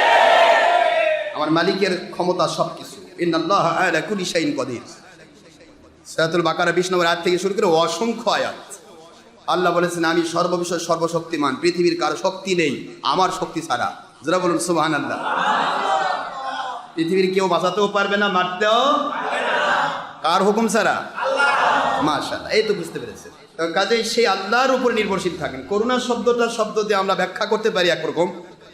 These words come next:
কতে কাফের বলা যায়, আর রতে রক্ষা নেই, রক্ষা আর নাতে নাই, কাফেরদের রক্ষা নেই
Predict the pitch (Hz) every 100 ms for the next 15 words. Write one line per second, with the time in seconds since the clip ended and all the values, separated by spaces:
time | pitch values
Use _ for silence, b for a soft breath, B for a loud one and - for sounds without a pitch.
0 | - - - - - - - 175 180 208
1 | 202 190 202 190 190 175 170 180 - -
2 | - - - - - 143 160 170 190 220
3 | 208 196 - 214 202 202 208 - 180 185
4 | - 220 196 175 180 190 196 165 139 104
5 | - - 165 233 220 214 165 151 - 98